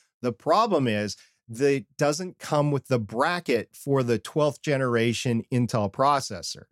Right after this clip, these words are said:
and it's in Europe. So I ordered this bracket. It comes via D H L or tries to. It gets lost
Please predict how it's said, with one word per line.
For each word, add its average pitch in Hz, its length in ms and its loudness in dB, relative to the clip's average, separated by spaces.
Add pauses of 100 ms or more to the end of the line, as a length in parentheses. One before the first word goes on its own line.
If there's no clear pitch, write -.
(340)
and 131 220 2
it's 131 140 -2
in 143 160 -2
Europe. 151 380 2 (160)
So 143 180 -4
I 131 120 0
ordered 190 460 2
this 143 200 0
bracket. 156 640 -2
It 139 180 -2
comes 185 400 0
via 156 320 0
D 160 320 -2
H 151 380 0
L 135 360 0
or 117 140 0
tries 170 500 0
to. 110 280 -2
It 143 180 0
gets 156 240 -2
lost 143 640 -2